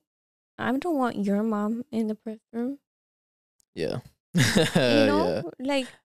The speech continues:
Speaker 2: Bro.
Speaker 1: I just want you there. That's it.
Speaker 2: That's a little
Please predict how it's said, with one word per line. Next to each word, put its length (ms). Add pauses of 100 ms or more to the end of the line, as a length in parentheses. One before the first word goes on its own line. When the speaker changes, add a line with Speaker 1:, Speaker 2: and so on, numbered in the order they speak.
(160)
Speaker 2:
Bro. 320
Speaker 1:
I 80
just 240
want 180
you 180
there. 220
That's 240
it. 340 (380)
Speaker 2:
That's 120
a 40
little 120